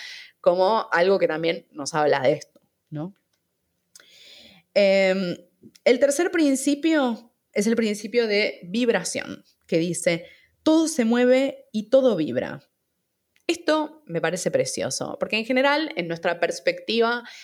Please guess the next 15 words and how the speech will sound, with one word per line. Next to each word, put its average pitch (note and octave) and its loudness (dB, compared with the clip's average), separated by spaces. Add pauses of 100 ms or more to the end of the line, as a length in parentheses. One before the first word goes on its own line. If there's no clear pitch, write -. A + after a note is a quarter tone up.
(220)
científica, G3 -2
y - 0
yo G3+ 0
tengo A3+ 0
el F3 0
recuerdo, F#3+ 2
habiendo F3 -2
ido F3 -4
a D#3+ 0
la D#3+ -2
escuela, E3+ -2 (220)
de F#3 2
la G#3+ 0
separación B3+ -2
entre G3 0